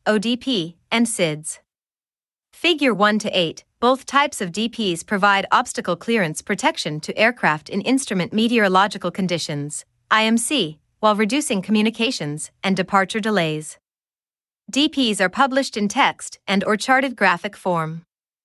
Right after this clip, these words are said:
Regardless of the format, all D Ps provide a way to depart the airport and transition to the en route structure safely.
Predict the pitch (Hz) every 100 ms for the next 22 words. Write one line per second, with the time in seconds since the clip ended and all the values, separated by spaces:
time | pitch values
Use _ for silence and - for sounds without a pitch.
0 | _ _ _ _ - 240 240 277 311 185
1 | 185 165 170 208 214 160 143 - _ -
2 | 240 262 262 285 277 214 185 - 196 208
3 | 202 196 185 220 220 202 180 214 240 240
4 | 208 185 220 175 151 151 _ - 196 202
5 | 240 220 214 311 - 151 151 185 196 185
6 | 190 190 233 - - 185 - 208 - 175
7 | 160 160 156